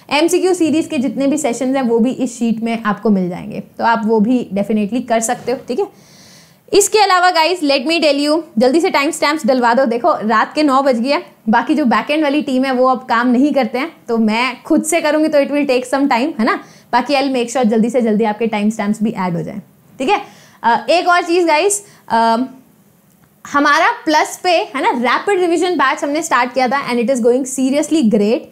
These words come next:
बहुत सारे बच्चे ऐसे थे जिनको, अ, टॉपिक पे बिल्कुल भी कॉन्फिडेंस नहीं था। They were like कि "मैम, हमें सब आता है, but हम जब दोबारा पढ़ने बैठते हैं, तो एकदम ब्लैंक लगता है।" तो अगर आपके साथ ऐसी चीज़ है, you should definitely enroll for this rapid revision batch।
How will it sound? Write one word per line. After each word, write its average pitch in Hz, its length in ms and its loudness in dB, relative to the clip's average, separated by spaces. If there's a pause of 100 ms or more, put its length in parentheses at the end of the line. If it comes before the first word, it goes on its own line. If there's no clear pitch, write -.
(460)
बहुत 392 300 0
सारे 349 200 2
बच्चे 339 240 -4
ऐसे 294 280 2
थे 320 140 0
जिनको, 285 560 0 (260)
अ, 233 240 -2 (120)
टॉपिक 294 380 0
पे 381 60 0
बिल्कुल 311 380 0
भी 381 80 2
कॉन्फिडेंस 311 600 0
नहीं 269 160 -2
था। 269 280 -2
They 247 140 4
were 277 140 0
like 269 160 -2
कि 285 60 -6
"मैम, 277 160 -4
हमें 262 240 -4
सब 277 280 0
आता 262 240 0
है, 277 80 0
but 262 200 -4
हम 269 320 -4
जब - 260 0 (100)
दोबारा 226 420 2
पढ़ने 285 320 0
बैठते 269 300 0
हैं, 262 60 -2
तो 277 60 4
एकदम 254 280 0
ब्लैंक 240 360 0
लगता 233 320 -2
है।" 302 80 -4 (360)
तो 269 60 0
अगर 269 160 2
आपके 262 300 -2
साथ 320 160 2
ऐसी 294 300 0
चीज़ 302 320 0
है, 277 160 2
you 247 240 -2
should 220 160 2
definitely 285 580 -4
enroll 247 320 2 (100)
for 269 140 0
this 190 320 -4
rapid 226 280 0
revision 285 420 -2
batch। 240 320 0